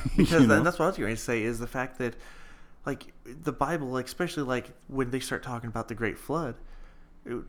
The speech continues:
Speaker 2: we hadn't explored the world yet.
Speaker 1: Right.
Speaker 2: Their, their world was that continent. That was it.
Speaker 1: Yeah.
Speaker 2: And that's not saying that, oh, well, let's say something weird happened. Maybe that continent did get super heavy rain and it did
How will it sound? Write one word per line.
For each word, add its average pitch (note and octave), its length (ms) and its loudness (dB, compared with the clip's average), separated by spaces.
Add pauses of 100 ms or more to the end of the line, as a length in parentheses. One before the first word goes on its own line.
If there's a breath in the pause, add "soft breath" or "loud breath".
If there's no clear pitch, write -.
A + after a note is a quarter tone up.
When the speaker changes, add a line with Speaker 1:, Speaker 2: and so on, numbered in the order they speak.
(180)
Speaker 2:
we B3+ 80 -4
hadn't C4+ 180 -4
explored G2+ 400 -2
the F#2+ 60 -2
world F#2 340 -2
yet. D3+ 300 -4
Speaker 1:
Right. F2 280 -2
Speaker 2:
Their, C#3 220 2
their E3 220 4
world B2+ 500 0
was G#2+ 460 0 (380)
that - 200 -2
continent. - 400 -4
That F3 140 2
was G2+ 180 -2
it. - 260 -4 (120)
Speaker 1:
Yeah. D#2+ 220 -4 (260)
Speaker 2:
And B2+ 300 2 (200)
that's F3 240 -4
not D3+ 220 0
saying C#3 400 -2
that, A2+ 160 -2 (120)
oh, C#3 340 0
well, G#2 380 -2 (540)
let's - 160 -10
say A#2+ 460 0 (440)
something A#2+ 380 -6
weird C#3 180 -2
happened. A#2 380 -4 (160)
Maybe B2+ 320 -2
that A2 180 -4
continent G#2+ 380 -2
did C3+ 160 -4
get G#2+ 240 -2 (380 soft breath)
super - 580 0
heavy A#2+ 280 0
rain C3 300 0
and G2+ 120 -2
it F2+ 120 -6
did C3 280 -4